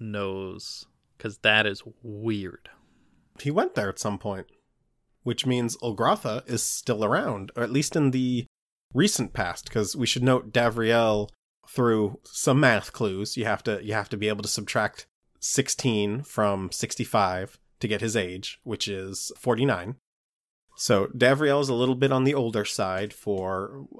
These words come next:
Speaker 2: uh, one of our modern planeswalkers, but he is not an old walker, because we know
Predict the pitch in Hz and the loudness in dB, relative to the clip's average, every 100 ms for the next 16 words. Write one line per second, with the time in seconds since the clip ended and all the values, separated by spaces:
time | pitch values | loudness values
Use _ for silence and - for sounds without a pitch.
0 | - 110 104 95 98 95 95 92 92 - | -12 -6 -6 -4 -4 -2 -4 -4 -6 -8
1 | 95 92 101 90 - 92 101 - _ _ | -12 -8 -6 -8 -8 -10 -10 -12 _ _
2 | _ _ - 104 - - 107 107 107 156 | _ _ 0 0 0 -2 -2 0 0 0
3 | 143 - 120 196 151 95 82 - 87 90 | -2 0 2 2 0 -2 -4 -6 -10 -10
4 | - - 104 92 - 107 98 107 117 113 | -10 -6 -6 -6 -8 -6 -4 -2 -2 -2
5 | 110 | -2